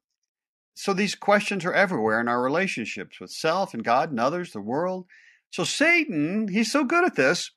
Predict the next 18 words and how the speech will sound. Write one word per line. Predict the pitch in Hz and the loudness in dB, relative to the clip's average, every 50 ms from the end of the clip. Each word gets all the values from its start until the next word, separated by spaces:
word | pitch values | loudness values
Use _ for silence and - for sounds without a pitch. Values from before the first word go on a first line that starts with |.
| _ _ _ | _ _ _
He | - - 254 247 | 0 0 0 0
sees | - 269 277 269 214 - | 2 2 2 2 0 0
this, | - 107 104 117 147 - - - - | -2 -2 -2 -2 -2 -4 -6 -6 -4
he | 175 208 | 0 2
knows | 202 208 220 214 196 - - | 4 4 4 4 2 2 0
this, | 104 104 123 143 - - - - - - - | 0 0 0 -2 -4 -8 -12 -14 -16 -12 -8
and | - - | -4 -2
he's | 190 180 - | -2 0 2
gonna | 208 202 196 | 2 0 0
test | 196 - 160 165 160 - | 0 -2 -2 -4 -4 -4
the | - 190 | -6 -4
water | 156 120 113 110 107 113 120 135 - _ _ _ _ _ _ _ _ _ _ _ - | -2 0 0 0 0 0 -2 -4 -6 _ _ _ _ _ _ _ _ _ _ _ -8
to | - 190 | -6 -4
see. | - - - 269 247 139 90 - - _ _ _ - - - - - - | -4 -2 0 0 2 0 0 -4 -10 _ _ _ -20 -20 -20 -20 -4 0
And | 175 190 185 | 2 2 4
in, | 180 175 - | 2 2 2
and | 175 180 180 | 0 0 0
the, | 175 | 0